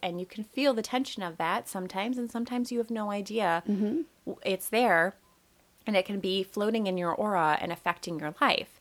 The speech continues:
Speaker 2: Right.
Speaker 1: So the goal in Reiki is to go through and to release those blockages or those sta-,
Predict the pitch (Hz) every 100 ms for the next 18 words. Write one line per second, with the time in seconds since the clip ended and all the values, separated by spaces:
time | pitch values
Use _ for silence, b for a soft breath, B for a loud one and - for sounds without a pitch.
0 | _ 214 240 - _ _ _ _ _ -
1 | 226 208 196 - - _ _ _ _ 214
2 | 208 - 202 196 185 180 - _ 190 185
3 | 202 220 196 175 - 190 185 175 - -
4 | 254 196 175 196 185 175 - 190 185 180
5 | 180 285 - 180 165 - 170 165 175 170
6 | 165 156 151 147 - 165 160 160 - 165